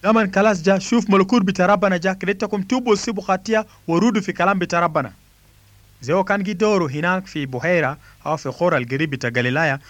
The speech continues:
وإنه ناس تانيين كانوا قالوا عارفوا. طبعًا بطرس وأخوه بتاعه أندراوس، مون كمان كان الاتنين اللي قام سوق سمكة في بحيرة داك، ومون كان وقت داك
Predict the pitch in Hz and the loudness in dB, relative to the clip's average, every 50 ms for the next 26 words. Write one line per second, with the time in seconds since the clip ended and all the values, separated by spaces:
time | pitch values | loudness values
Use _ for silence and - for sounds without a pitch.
0 | - - _ 226 247 262 240 208 214 220 220 - - 185 175 185 185 - 175 160 | -20 -10 _ -2 0 2 2 2 2 0 0 0 -2 -2 -2 -2 0 0 0 0
1 | 147 127 131 135 139 135 127 123 117 - - - _ _ _ _ _ - _ _ | 0 0 -2 0 2 2 2 2 0 -4 -12 -20 _ _ _ _ _ -20 _ _
2 | _ _ _ _ _ _ _ _ - _ _ 127 135 143 156 185 208 196 165 151 | _ _ _ _ _ _ _ _ -20 _ _ -4 -2 0 2 2 2 2 0 -4
3 | 180 - - - - - - - - - 123 143 190 190 156 139 160 - - - | -8 -14 -20 -20 -20 -20 -20 -20 -18 -10 -6 -6 -4 -4 -4 -6 -6 -6 -10 -18
4 | _ _ _ _ - 127 123 123 - 190 160 156 143 - 175 160 - 120 123 123 | _ _ _ _ -4 -4 -4 -2 -2 -2 -2 -2 -4 -2 -2 -2 -2 -4 -6 -2
5 | 117 156 180 180 156 156 - - - - - - 233 226 202 - 196 196 208 202 | 0 2 2 2 0 -2 -8 -16 -20 -20 -12 -6 -6 -6 -2 -2 0 0 0 0
6 | 196 202 196 175 151 139 135 131 - 165 180 185 180 156 139 139 156 165 147 - | 0 0 0 0 -2 -2 -4 -4 -4 -2 0 0 0 -2 -2 -2 -2 -4 -4 -6
7 | 131 117 - - 165 175 165 165 175 180 - - - _ - - 123 123 123 123 | -10 -8 -4 -4 -2 -2 -2 -4 -4 -6 -8 -20 -20 _ -12 -10 -8 -6 -2 -2
8 | 156 160 151 143 156 160 147 - 165 175 170 165 151 185 170 170 170 165 - 156 | 0 0 2 2 0 -2 -2 -2 -4 -2 -2 -2 -2 -2 -2 -2 -2 -4 -6 -6
9 | 143 175 190 190 | -4 -4 -4 -4